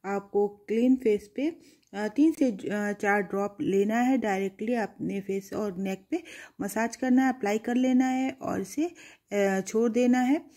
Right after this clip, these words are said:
और ये आपकी स्पिन-, स्किन पे बहुत ही अच्छा वर्क करता है। इसमें दोनों ही, अ, लैंग्वेज में लिखे हैं, इंग्लिश में और अरेबिक में, क्योंकि हम अगर सऊदी से कोई भी चीज़ बाय करते हैं तो उसमें दोनों लैंग्वेज में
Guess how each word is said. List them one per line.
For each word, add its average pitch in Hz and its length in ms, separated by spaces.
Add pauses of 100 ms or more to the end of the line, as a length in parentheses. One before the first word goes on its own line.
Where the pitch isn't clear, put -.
(300)
और 202 360 (400)
ये 254 60
आपकी 226 420
स्पिन-, 202 680
स्किन 247 280
पे 247 140
बहुत 208 380
ही 262 60
अच्छा 247 240
वर्क 165 340
करता 214 300
है। 262 220 (500)
इसमें 220 300
दोनों 220 340
ही, 277 300
अ, - 180
लैंग्वेज 214 420
में 220 160
लिखे 214 260
हैं, 233 240
इंग्लिश 208 440
में 240 140
और 214 260 (120)
अरेबिक 202 480
में, 302 160 (720)
क्योंकि 226 480
हम 226 240
अगर 196 200
सऊदी 196 300
से 214 140
कोई 254 200
भी 269 140
चीज़ 220 280
बाय 190 180
करते 190 360
हैं 262 280
तो 220 120
उसमें 202 360
दोनों 190 260
लैंग्वेज 202 340
में 208 240